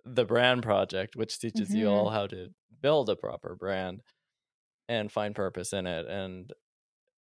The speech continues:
Speaker 1: and you guys do that. I've seen that throughout the entire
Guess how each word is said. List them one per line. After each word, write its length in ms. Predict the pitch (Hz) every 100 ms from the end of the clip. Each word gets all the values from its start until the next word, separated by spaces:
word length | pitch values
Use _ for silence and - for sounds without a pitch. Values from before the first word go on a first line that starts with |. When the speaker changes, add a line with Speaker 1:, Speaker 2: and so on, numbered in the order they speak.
| _
Speaker 1:
and 160 | 147 151
you 80 | 147
guys 240 | 147 143
do 160 | 127 139
that. 280 | 147 135 - -
I've 180 | 131 127
seen 300 | - 160 160
that 240 | 120 107
throughout 400 | - 120 117 113
the 120 | 110 113
entire 560 | 107 101 123 110 101